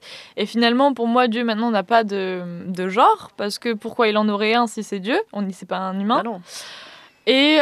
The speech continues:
Speaker 1: euh, il n'a pas de couleur non plus. Je pense que c'est plus une entité forte, si, euh, voilà, tout ça existe, et cetera, euh,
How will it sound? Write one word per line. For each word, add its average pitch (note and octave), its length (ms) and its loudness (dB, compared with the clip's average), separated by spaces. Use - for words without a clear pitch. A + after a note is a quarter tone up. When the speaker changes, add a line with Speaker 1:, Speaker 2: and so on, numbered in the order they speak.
Speaker 1:
euh, F#3+ 320 6
il G#3 60 2
n'a G3 100 2
pas G3 100 -2
de - 60 -8
couleur G3+ 340 0
non G3+ 160 0
plus. D4+ 320 0
Je - 60 -8
pense B3 200 -6
que A3+ 80 -6
c'est A3 140 -4
plus C4+ 340 -6
une A#3 200 2
entité B3 480 -2
forte, - 640 0
si, C#4 480 -2
euh, F3+ 460 -6
voilà, F#3+ 220 2
tout - 120 -18
ça G3 160 -6
existe, G3+ 380 -6
et F#3+ 100 -12
cetera, G3 380 -2
euh, G3 220 0